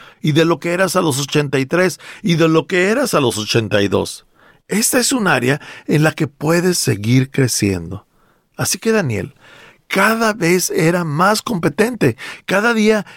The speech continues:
era más hábil, más efectivo.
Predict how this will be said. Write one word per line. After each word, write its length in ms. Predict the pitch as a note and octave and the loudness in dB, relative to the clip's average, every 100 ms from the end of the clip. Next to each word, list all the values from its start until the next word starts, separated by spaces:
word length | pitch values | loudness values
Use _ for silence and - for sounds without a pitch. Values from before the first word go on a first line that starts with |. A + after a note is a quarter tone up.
| - | -6
era 220 | - F3 | 0 0
más 560 | D3+ B2+ C#3 A3 B3+ - | 0 0 2 2 0 0
hábil, 420 | F#3+ A#3+ F#3 C3 | 0 2 0 0
más 440 | B2 D#3+ A#3+ B3 | 0 0 0 0
efectivo. 800 | A#3 - E3+ - C3 A2+ F#2+ F2 | -2 -2 -4 0 2 2 2 -2